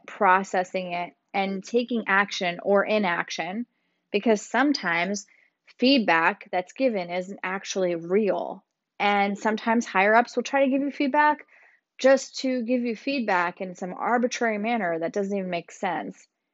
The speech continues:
And sometimes it's just because you're you, and sometimes there's a reason for it. So when we're evaluating the process of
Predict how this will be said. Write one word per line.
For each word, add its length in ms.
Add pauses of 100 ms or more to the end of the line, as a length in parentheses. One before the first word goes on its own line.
(220)
And 160
sometimes 560 (260)
it's 400
just 280
because 340
you're 180
you, 540
and 480
sometimes 500
there's 440
a 80
reason 360
for 280
it. 120 (600)
So 800
when 600
we're 540
evaluating 1160 (1600)
the 360
process 880
of 460